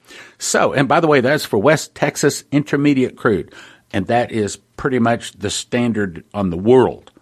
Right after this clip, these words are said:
especially here in the U S A. So, instead of forty-five dollars a barrel, it's up to about seventy dollars a barrel. Now, what does that do? That means that everybody and their brother out there is punching wells. Matter of fact, we still have friends in the West Texas area. <laughs>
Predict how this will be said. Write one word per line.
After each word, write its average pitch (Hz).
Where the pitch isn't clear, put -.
especially 107
here 101
in 92
the 95
U 90
S 85
A. 90
So, 180
instead 151
of 131
forty-five 151
dollars 147
a 127
barrel, 170
it's 151
up 196
to 202
about 180
seventy 175
dollars 165
a -
barrel. 190
Now, 160
what 139
does 147
that 127
do? 185
That 160
means 117
that 95
everybody 120
and 104
their 101
brother 120
out 113
there 113
is 101
punching 139
wells. 127
Matter 123
of -
fact, 127
we 120
still 123
have 110
friends 127
in 101
the 95
West 113
Texas 113
area. 113
<laughs> -